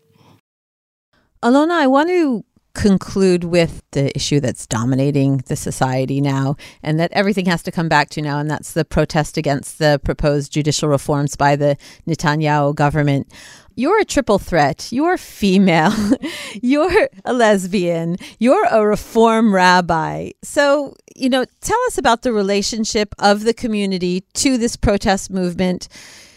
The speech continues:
how you feel it speaks to you personally, and, and what it's like living in Israel with this government in charge that wants to do this, that wants to take away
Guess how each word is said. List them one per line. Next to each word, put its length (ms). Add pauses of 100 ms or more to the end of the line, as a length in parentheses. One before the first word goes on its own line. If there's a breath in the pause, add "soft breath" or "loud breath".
(180 loud breath)
how 180
you 200
feel 400
it 240
speaks 460
to 60
you 340
personally, 760
and, 300
and 160
what 160
it's 220
like 420
living 420
in 200
Israel 500
with 180
this 240
government 580
in 140
charge 420
that 200
wants 360
to 100
do 240
this, 160
that 180
wants 320
to 100
take 300
away 400